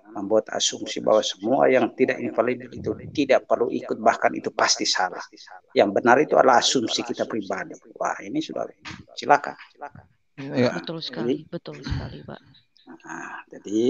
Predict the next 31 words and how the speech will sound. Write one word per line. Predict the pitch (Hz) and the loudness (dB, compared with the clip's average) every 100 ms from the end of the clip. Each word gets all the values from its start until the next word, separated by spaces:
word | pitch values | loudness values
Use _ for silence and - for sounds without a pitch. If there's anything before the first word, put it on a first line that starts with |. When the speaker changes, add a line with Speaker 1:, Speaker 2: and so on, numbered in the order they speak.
| 139 | 2
Speaker 3:
Ya, | 202 | 0
Speaker 1:
saudara | 165 - | -4 -2
Speaker 3:
Pak | 233 - | -2 0
Jack. | 247 | -4
Speaker 1:
sekarang, | 240 220 113 - - - - - - | -2 -2 -2 -6 -12 -10 -8 -8 -8
nah, | 95 90 - | -8 -8 -10
Speaker 3:
Mm-mm. | - | -12
Speaker 1:
silakan. | 165 170 - - - _ - _ _ _ _ - | -8 -8 -8 -10 -20 _ -20 _ _ _ _ -4
Speaker 2:
Itu | - - | -2 0
Speaker 3:
Ya, | 175 | 4
Speaker 2:
tadi | 170 160 | 6 6
ada | 147 135 | 6 4
yang | 131 | 4
Speaker 3:
Pak. | 131 | 2
Speaker 2:
nanya. | 127 131 139 - - - - - - _ _ _ | 0 -2 -4 -6 -8 -6 -6 -10 -14 _ _ _
Speaker 3:
Oh, | 220 208 - _ _ _ _ | -8 -8 -12 _ _ _ _
gini, | - 196 190 170 - - | -8 -6 -6 -8 -16 -4
Pak | - 190 | -2 0
Jack. | 202 185 _ _ _ _ | -2 -8 _ _ _ _
Eh, | - 226 214 | -2 0 0
Jumat | 202 214 208 202 | 0 0 0 -2
depan | 208 - 220 | -2 -4 -4
kan | 247 320 | -6 -6
kita | 262 226 | -6 -2
membahas | 277 208 175 175 - | -2 0 -2 -4 -8
mengenai | 175 170 170 175 | -8 -6 -6 -4
dogmatis | 170 160 165 160 - 302 - | -6 -6 -8 -8 -8 -8 -6
Maria | 196 165 170 165 | -6 -4 -4 -6
lahir | 165 170 | -6 -8
tanpa | - 170 170 | -8 -8 -6
dosa. | 156 135 139 151 147 | -8 -8 -8 -8 -12